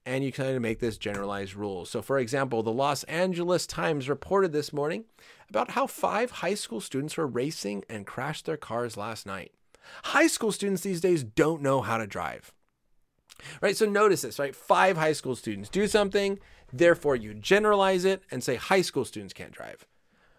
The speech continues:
Well, you can't do that based on five. There's a lot more high school drivers than five. You have to have, again, a more of a case, right? If you're gonna build a strong inductive argument, if you could say, like, ninety percent of high school students get into accidents and get tickets,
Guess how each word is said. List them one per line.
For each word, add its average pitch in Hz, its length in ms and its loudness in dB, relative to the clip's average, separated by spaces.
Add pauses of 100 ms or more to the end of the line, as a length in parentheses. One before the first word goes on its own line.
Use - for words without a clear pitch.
Well, 196 260 -4
you 220 100 -10
can't 135 520 -4
do 226 120 -2
that 156 160 2
based 127 180 0
on 95 120 -8
five. 117 560 -4
There's 113 140 -6
a 147 40 -4
lot 165 180 0
more 135 260 0
high 139 200 -2
school 123 220 -8
drivers 107 480 -4
than 95 140 -14
five. 139 300 0
You 135 100 -2
have 123 180 -6
to 113 80 -10
have, 113 200 -4
again, 110 280 -4
a 104 80 -4
more 101 260 -6
of 98 80 -8
a 98 80 -8 (160)
case, - 320 -4
right? 135 100 2
If 139 80 -2
you're 170 80 2
gonna 180 140 2
build 165 200 4
a 135 60 4
strong 151 420 0
inductive 143 520 4
argument, 143 540 4 (420)
if 156 140 0
you 165 100 0
could 156 160 6
say, 160 160 8
like, 139 260 6 (360)
ninety 156 600 4
percent 151 640 2
of 135 160 4
high 147 220 4
school 147 280 -2
students 135 360 -2
get 127 160 2
into 123 200 0
accidents 117 540 -2
and 110 140 -6
get 110 160 -6
tickets, 151 640 0